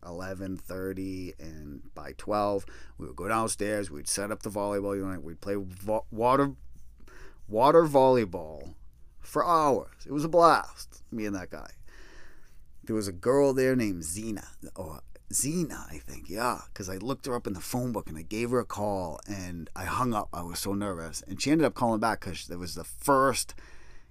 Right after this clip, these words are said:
it was the first, ca-, you know, uh, caller I D had just come out, so she could,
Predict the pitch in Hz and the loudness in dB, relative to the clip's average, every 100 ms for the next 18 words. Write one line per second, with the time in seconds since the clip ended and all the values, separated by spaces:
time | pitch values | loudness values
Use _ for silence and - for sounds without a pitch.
0 | - 107 101 95 - 131 123 - - - | -8 -6 -4 -6 4 6 6 2 -8 -10
1 | - - 127 92 - - - - - 95 | -8 -2 0 0 -2 -12 -12 -10 -6 -6
2 | 82 57 50 - - - - - - - | -6 -8 -10 -12 -14 -14 -16 -18 -18 -20
3 | - - - 123 123 123 117 113 110 101 | -10 -8 8 10 12 10 8 2 0 -2
4 | 90 85 - 71 - - - 76 82 90 | -6 -8 -8 -12 -12 -12 -12 -10 -8 -8